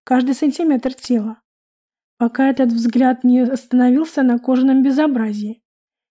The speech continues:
Неожиданно накрыла волна возбуждения и, не сдержавшись, крепко сжала бедра, пытаясь поймать то удовольствие, которое зародилось в глубине тела. Любопытство требовало узнать,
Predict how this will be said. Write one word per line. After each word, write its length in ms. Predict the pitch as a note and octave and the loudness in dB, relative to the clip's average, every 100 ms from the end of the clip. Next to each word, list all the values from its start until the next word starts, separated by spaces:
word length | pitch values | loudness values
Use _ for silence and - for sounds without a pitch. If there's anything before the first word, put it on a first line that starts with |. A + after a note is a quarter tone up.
| _ | _
Неожиданно 580 | A#3+ B3 B3 D#4 F4+ E4+ | 2 4 4 0 0 2
накрыла 480 | D4 A#3+ A#3 C4+ C#4 | 2 2 0 2 2
волна 300 | A#3 A#3 A#3+ | 2 4 4
возбуждения 880 | A#3+ B3 B3+ D4 C4+ A#3+ A3 G#3 A3 - | 2 0 0 -2 0 2 4 2 -2 -2
и, 240 | D4 F4+ | 0 0
не 160 | E4 B3 | 2 2
сдержавшись, 760 | G#3+ A3 A3+ C4+ D#4 - B3+ | 2 0 0 -2 -2 -4 -4
крепко 440 | - C4+ E4 - A#3+ | -2 -4 -4 -2 -2
сжала 340 | A3+ B3 C#4 | 0 0 0
бедра, 400 | C#4 D4 C4 A3+ | 0 0 0 -2
пытаясь 400 | A3 A3+ A#3 A3+ | -6 -4 -2 -4
поймать 480 | - A#3+ B3+ D#4 D#4+ | -2 2 2 0 -4
то 120 | A#3 | -4
удовольствие, 680 | A3+ A3+ A3+ D#4+ E4+ - A3 | -2 -2 -2 -2 -6 -8 -8
которое 400 | A3+ A3+ D#4 D#4+ | -6 -4 0 0
зародилось 520 | C4 A#3+ A#3 C#4 C4+ | 0 0 -2 -2 -4
в 40 | |
глубине 440 | A#3 A#3 A3+ A#3+ B3+ | -2 0 2 0 -2
тела. 440 | - B3 G#3+ G#3 _ _ _ _ _ B3 | -4 -4 -4 -8 _ _ _ _ _ -2
Любопытство 640 | A3+ B3 B3 F4+ - C#4 | 0 0 0 -4 -4 -4
требовало 560 | C4+ - B3 B3+ C4+ D4 | -2 2 2 2 2 0
узнать, 480 | E4 E4 D4+ A3 | 0 -2 -2 -4